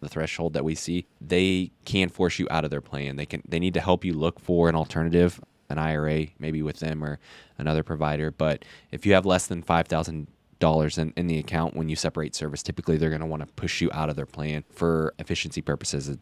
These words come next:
just is more overhead for them to keep tabs on everything. But again, reference your plan document, your plan summary for your existing plan to see what the actual protocol is for rolling over these accounts due to balances.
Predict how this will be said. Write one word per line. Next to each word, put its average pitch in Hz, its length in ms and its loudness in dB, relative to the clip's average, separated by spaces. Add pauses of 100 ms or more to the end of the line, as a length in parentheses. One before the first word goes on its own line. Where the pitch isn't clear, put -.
just - 280 -4 (200)
is - 160 -10
more 80 180 0
overhead 76 400 -2
for 73 140 -2
them 69 260 -4 (160)
to - 120 -6
keep - 200 0
tabs 71 300 2
on 69 100 0
everything. 67 480 -2 (920)
But 82 100 2
again, 110 380 6 (400)
reference 101 500 4
your 92 100 6
plan 95 320 -2
document, 82 560 -2
your 80 120 -12
plan 85 260 -2
summary 76 400 -2
for 78 420 0
your 71 460 0
existing 78 480 -2
plan 71 240 -2
to 69 100 -6
see 78 460 -2 (360)
what 82 240 4 (300)
the 85 180 -2
actual 76 380 0
protocol 73 640 -2
is 67 400 -2
for 67 560 -6
rolling 69 260 -2
over 65 240 -4
these 67 240 -2
accounts 65 380 -8
due 69 140 -4
to - 160 -6
balances. 58 640 -4